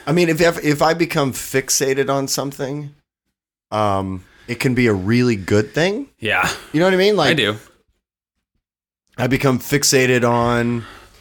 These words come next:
Speaker 1: you know,
Speaker 2: It's the motivation.
Speaker 1: whatever. It's, it's a motivation. Like,
Speaker 2: Yeah.
Speaker 1: it, we, I become fixated on something, and it could be a really positive thing because, like, say, like, "Oh, I'm fixating on, on getting a better job," or, "I'm fixated on getting, uh,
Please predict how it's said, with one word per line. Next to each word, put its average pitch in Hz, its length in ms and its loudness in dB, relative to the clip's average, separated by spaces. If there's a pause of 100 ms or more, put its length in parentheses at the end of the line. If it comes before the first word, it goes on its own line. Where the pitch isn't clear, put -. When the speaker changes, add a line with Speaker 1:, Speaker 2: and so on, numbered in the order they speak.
(640)
Speaker 1:
you 135 100 0
know, 113 340 0 (1400)
Speaker 2:
It's 175 160 -4
the 196 80 0
motivation. 98 540 0
Speaker 1:
whatever. 156 440 2
It's, 143 160 2
it's 165 240 0
a 196 40 2
motivation. 160 380 4
Like, 151 120 4
Speaker 2:
Yeah. 160 140 4
Speaker 1:
it, 160 160 2
we, 170 140 0
I 165 100 2
become 170 340 -2
fixated 156 500 2
on 139 100 2
something, 139 280 0
and 123 80 2
it 113 60 -2
could 123 140 -4
be 127 80 2
a 120 60 2
really 120 200 2
positive 113 480 0
thing 123 240 0
because, 107 340 0
like, 104 180 -2
say, 110 280 2
like, 104 220 0 (300)
"Oh, 123 100 0
I'm 113 160 0
fixating 120 540 0
on, 110 200 0
on 107 180 0
getting 113 240 0
a 107 40 0
better 104 200 0
job," 101 300 0
or, 98 60 -2
"I'm 98 100 -4
fixated 113 480 0
on 98 140 -2
getting, 107 340 0 (380)
uh, 95 300 -4